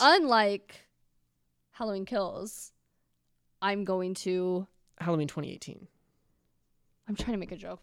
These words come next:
Speaker 1: Not, that's gonna have to be cut. I was trying to make a
Speaker 2: I'm not cutting it.
Speaker 1: Just like
Speaker 2: <laughs>
Speaker 1: Ugh,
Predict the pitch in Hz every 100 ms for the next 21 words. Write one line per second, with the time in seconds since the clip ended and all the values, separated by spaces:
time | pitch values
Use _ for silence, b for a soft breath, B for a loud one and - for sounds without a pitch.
0 | 208 214 208 208 - 190 180 180 170 175
1 | 180 - 190 190 190 175 175 65 110 170
2 | 160 156 117 - - 50 50 - _ -
3 | - - - - _ _ - 339 349 339
4 | 330 247 - - 262 226 214 - - -
5 | 226